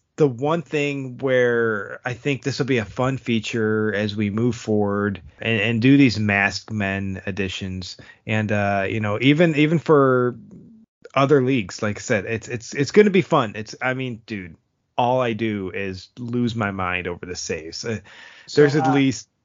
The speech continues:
Speaker 2: I, I'm looking forward to, Chris, sorry to cut you off on that, but I'm really looking forward to watching a game live with you where we're behind the goal. So not only can we compliment the goal scorers, because, again, I'll go back to this one, my first time ever watching McDavid live score on Mike Smith.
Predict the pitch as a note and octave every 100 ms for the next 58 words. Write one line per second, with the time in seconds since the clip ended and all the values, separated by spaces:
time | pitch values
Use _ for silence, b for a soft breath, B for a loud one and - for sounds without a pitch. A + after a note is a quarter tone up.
0 | _ D3+ D#3+ E3+ E3+ F3 F#3+ D#3+ C#3 C3
1 | A#2 A#2+ A2 C3+ C3 A#2+ A#2+ G#2 G2+ G2
2 | F#2+ F#2 F#2 A2+ A2 A2+ B2+ D#3+ F3 C#3
3 | C#3 A2+ B2+ B2 A#2 G#2 A#2 A2+ A2 G#2
4 | A#2 G#2 G#2+ A#2+ B2 C3 C#3 - _ A2+
5 | G#2+ G2+ G2 A#2+ A#2 A#2 A2 A#2 C#3+ -
6 | _ - F#3 G#3+ G3 E3+ E3 D3+ E3 E3
7 | D3+ D3 A2 C3+ C#3 - G2+ G2+ G#2 -
8 | G#2 G#2 G#2+ B2+ A2 G#2+ A2 A2 G#2 G#2+
9 | G2+ G2+ - G2 G2+ G2+ F#2+ - G#2 -
10 | G#2+ G2 G2 G#2 G2+ G2+ - G2 F#2+ G#2+
11 | G2+ G#2 G2+ G2+ F#2 F#2+ F#2+ - - A2+
12 | A2+ G#2+ G#2 F#2 G2 G#2 G2+ - - A2+
13 | G2+ F2+ -